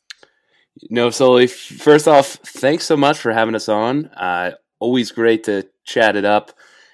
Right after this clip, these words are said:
And what better way to talk to the, the podcast of the team that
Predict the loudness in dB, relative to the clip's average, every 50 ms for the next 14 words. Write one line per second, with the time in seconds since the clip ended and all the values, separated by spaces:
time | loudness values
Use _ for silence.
0 | _ _ _ -10 -10 -8 -8 -8 -10 -12 -14 -14 -16 -20 _ _ -10 -10 -10 -6
1 | -4 -4 -2 -2 -2 -2 -2 -2 0 0 0 -2 -2 -6 -6 -4 -4 -4 -4 -6
2 | _ _ _ -16 -12 -10 -8 -6 -6 -6 -6 -6 -4 -4 -4 -6 -8 -10 _ _
3 | _ -10 -10 -10 -10 -10 -8 -8 -8 -6 -4 -2 -2 -2 -2 -4 -8 -12 -12 -12
4 | -10 -8 -8 -6 -6 -6 -6 -6 -6 -8